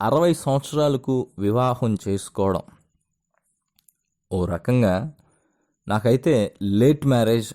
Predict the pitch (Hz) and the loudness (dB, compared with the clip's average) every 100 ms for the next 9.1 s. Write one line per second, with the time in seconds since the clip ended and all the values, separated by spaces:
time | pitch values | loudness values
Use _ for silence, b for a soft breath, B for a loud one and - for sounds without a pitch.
0 | - 101 95 95 101 - - 92 87 82 | -6 -2 -2 -2 -4 -6 -4 -2 -2 -6
1 | - _ _ _ _ _ _ _ _ _ | -12 _ _ _ _ _ _ _ _ _
2 | _ _ - 175 202 214 180 139 151 151 | _ _ 0 4 4 2 2 6 6 4
3 | 143 131 127 127 - 113 101 101 110 104 | 2 2 2 0 -2 -4 0 0 -2 -6
4 | - 107 101 95 90 90 139 175 120 107 | -4 -2 0 -2 -4 -4 -4 -2 -4 -10
5 | _ _ _ _ _ _ _ _ _ - | _ _ _ _ _ _ _ _ _ 0
6 | 120 143 135 139 143 151 120 127 - 110 | 2 4 2 2 2 2 0 -2 0 2
7 | 117 147 147 110 117 117 113 - 107 - | 4 4 4 4 4 4 0 -2 -4 -2
8 | 95 92 98 92 90 90 107 101 - 87 | -2 -2 -2 -4 -2 0 2 0 -4 -10
9 | - | -10